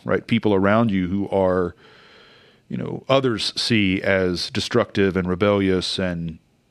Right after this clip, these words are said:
you know, not worth their time. And God is kind of attuning you to them, right? So, uh,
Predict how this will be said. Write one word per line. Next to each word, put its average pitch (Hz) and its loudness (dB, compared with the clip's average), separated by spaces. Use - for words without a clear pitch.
you - -8
know, 98 -6
not 127 2
worth 117 2
their 92 0
time. 107 -2
And 120 0
God 120 4
is 110 0
kind 120 0
of 98 0
attuning 123 2
you 87 -6
to 107 0
them, 85 -8
right? 110 0
So, 123 0
uh, 151 -10